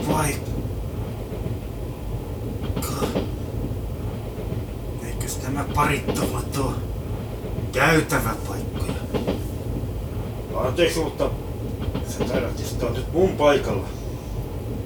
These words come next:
Pariviset on ikkunapaikkoja. Tietysti jos sä oot menossa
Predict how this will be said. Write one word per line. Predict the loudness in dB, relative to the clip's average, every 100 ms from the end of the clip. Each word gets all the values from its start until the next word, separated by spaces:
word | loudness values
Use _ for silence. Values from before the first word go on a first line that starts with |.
| -2 0 -2 0 0 2 0 -2 -4 -2 -2 -2 -4 -4 -4 -4 -4 -4 -4 -2
Pariviset | 2 4 6 6 6 4
on | 6
ikkunapaikkoja. | 6 4 2 2 2 0 0 0 0 0 -2 -4 -2 -2 -2 -2 -4 -4 -4 -4 -6 -4 -2 -4 -4 -6 -6 -6 -4 -4 -4 -4 -4 -4 -2 -2 -2 -2 0
Tietysti | 2 2 0 0
jos | 2 4
sä | 2
oot | 2
menossa | 2 2 4